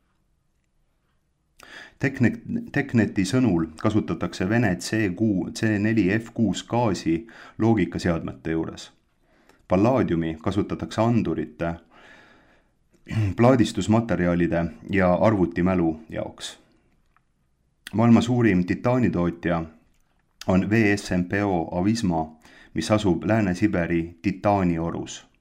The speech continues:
See ettevõte kuulub Rostecile, riiklikule konglomeraadile, mida kontrollib endine K G B töötaja Sergei Tsemezov, kes teenis koos Putiniga Ida-Saksamaal. Venemaa ja Ukraina annavad kokku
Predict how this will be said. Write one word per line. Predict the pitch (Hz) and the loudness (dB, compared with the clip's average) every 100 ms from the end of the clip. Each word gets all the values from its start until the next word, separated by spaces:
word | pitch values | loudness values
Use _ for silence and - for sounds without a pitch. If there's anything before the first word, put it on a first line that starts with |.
| _ _ _ _ _ _ _ _ _ _ - - - - | _ _ _ _ _ _ _ _ _ _ -20 -20 -20 -20
See | - 131 | -2 0
ettevõte | 131 113 101 - 90 90 | 2 2 2 2 0 0
kuulub | - 104 90 | 2 2 4
Rostecile, | 101 104 - 73 - 80 71 - - _ _ _ - | 2 0 -4 -10 -4 -4 -4 -8 -16 _ _ _ -4
riiklikule | 120 123 90 - 87 | -2 0 -2 0 -2
konglomeraadile, | 90 87 90 92 117 117 90 82 78 - - - _ | 0 0 2 2 2 0 0 -2 -4 -10 -20 -20 _
mida | 92 92 | -2 0
kontrollib | 92 90 113 101 95 | 0 2 2 2 2
endine | 107 90 87 | 2 2 0
K | 107 | 0
G | 92 87 | 0 0
B | 98 85 | 0 0
töötaja | 101 - 87 82 | 0 -2 -4 -6
Sergei | - 87 104 95 | -4 -2 0 -2
Tsemezov, | - 92 92 80 - - - _ _ - | 0 0 0 -2 -6 -12 -14 _ _ -12
kes | 92 | -6
teenis | 113 110 101 | 0 0 0
koos | 90 | -6
Putiniga | - 104 98 85 82 | -2 0 0 -2 -2
Ida-Saksamaal. | 87 82 80 78 - 76 - 92 - _ _ _ _ _ _ _ _ _ _ _ _ _ | 0 -2 -4 -8 -8 -8 -10 -12 -20 _ _ _ _ _ _ _ _ _ _ _ _ _
Venemaa | 120 127 107 | 4 6 6
ja | 98 | 4
Ukraina | 104 113 107 | 0 0 2
annavad | 98 95 95 | 0 0 -2
kokku | - 131 135 - 87 | -2 -2 -2 -2 0